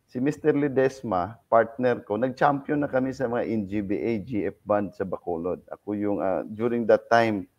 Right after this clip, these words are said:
tumutulong lang ako sa breeding niya. Kaya kumuha ako ng high action doon, in-infuse ko sa imported ko na Bruce. And ang mga labas,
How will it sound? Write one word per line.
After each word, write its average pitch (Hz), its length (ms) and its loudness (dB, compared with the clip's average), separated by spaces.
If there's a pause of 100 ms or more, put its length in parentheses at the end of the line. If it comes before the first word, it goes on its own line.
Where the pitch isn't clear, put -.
(500)
tumutulong 123 640 4
lang 101 160 2
ako 98 160 -4
sa 98 160 -4
breeding 92 400 -2
niya. 101 120 2
Kaya 107 120 2
kumuha 117 480 4
ako 117 160 2
ng 117 120 0
high 117 200 4
action 127 400 2
doon, 107 320 4 (800)
in-infuse 147 640 6
ko 117 240 6 (160)
sa 107 440 6 (1080)
imported 120 760 4
ko 113 160 -2
na 104 380 2
Bruce. 107 500 0 (800)
And 135 560 2 (580)
ang 151 240 2
mga 156 320 4
labas, 131 240 6